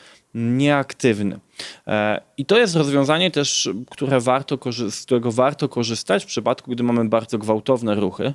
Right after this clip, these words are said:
na przykład ruchy spadkowe. Zauważmy, ja tutaj brałem tylko na te sto punktów i on bardzo ciasno podąża za ceną,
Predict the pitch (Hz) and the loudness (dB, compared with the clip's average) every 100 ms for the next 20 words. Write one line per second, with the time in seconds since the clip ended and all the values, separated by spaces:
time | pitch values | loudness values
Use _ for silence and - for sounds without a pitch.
0 | - 143 - 113 110 107 104 - 117 - | -6 -10 -4 -2 0 -4 -8 -2 -2 0
1 | 117 98 101 113 117 117 131 156 196 - | 0 0 2 2 2 0 0 0 -2 -8
2 | - - - 127 - 143 127 131 131 131 | -20 -10 0 0 2 2 4 4 2 0
3 | 139 131 123 131 - 123 175 180 - 113 | 0 0 0 -2 -2 -2 2 2 2 0
4 | 120 120 113 135 135 127 - 180 - 127 | 2 0 2 2 2 -4 0 0 2 -2
5 | 117 127 120 160 180 127 110 107 - 110 | -2 -2 2 2 4 2 2 0 0 0
6 | 104 117 160 | 2 2 0